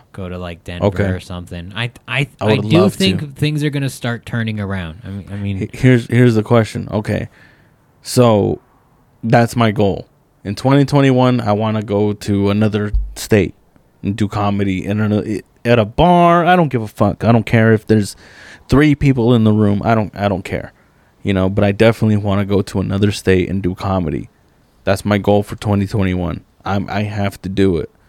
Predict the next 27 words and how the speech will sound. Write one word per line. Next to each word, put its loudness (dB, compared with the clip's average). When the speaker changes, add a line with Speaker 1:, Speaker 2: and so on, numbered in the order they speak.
Speaker 2:
Are -4
you 0
in? 0
Speaker 1:
I'm -8
down. -4
Speaker 2:
All 2
right. 0
Speaker 1:
Fuck -2
yeah, -4
dude. -6
Speaker 2:
All 4
right. 0
Speaker 1:
Dude, -2
I'll, -4
we, -6
I -16
say -12
this -8
on -6
every -8
other -4
podcast -10
I'm -8
on, -4
but -6
I -4
drove 0